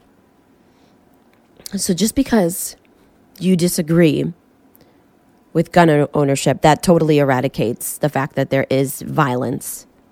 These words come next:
with guns. Just because you don't agree that people should be carrying weapons, does that mean that violence is totally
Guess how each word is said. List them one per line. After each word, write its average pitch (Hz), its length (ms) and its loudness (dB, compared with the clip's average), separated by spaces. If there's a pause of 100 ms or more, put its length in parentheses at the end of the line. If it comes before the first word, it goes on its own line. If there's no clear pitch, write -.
(960)
with - 260 -4
guns. - 280 -6
Just 196 160 -2
because 240 260 0
you 190 120 0
don't 175 240 2
agree 143 640 2 (1080)
that 156 140 -2
people 156 220 -2
should 139 220 -2
be 147 100 0
carrying 139 920 -2 (120)
weapons, 143 640 4
does 156 160 0
that 208 420 2
mean 202 640 4 (1800)
that 156 800 0
violence 160 680 2
is 156 220 0
totally 147 920 0